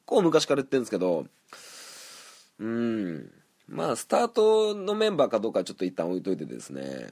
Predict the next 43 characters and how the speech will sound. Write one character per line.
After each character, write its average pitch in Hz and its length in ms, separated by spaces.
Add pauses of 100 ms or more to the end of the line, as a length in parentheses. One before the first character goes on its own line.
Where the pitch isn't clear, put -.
(120)
ま 92 140
あ、 - 20
そ 95 140
ん 90 40
な 85 80
感 85 300
じ 78 60
で 76 60
す - 180
よ。 50 180 (680)
で、 113 120
中 127 260
島 190 220
翔 202 160
也 160 120
が 113 80
ね、 113 140
こ 104 120
の 101 60
ガ 113 120
ー 120 40
ナ 123 120
戦 120 200
の 123 60
メ 127 120
ン 120 40
バ 104 100
ー 98 40
外 101 140
れ 110 60
ち 107 80
ま 113 100
っ 107 40
た 120 100
ん 113 40
で 98 80
す - 80
け 80 80
ど、 73 420
な 65 120
ん - 20
か 87 80
ね、 76 260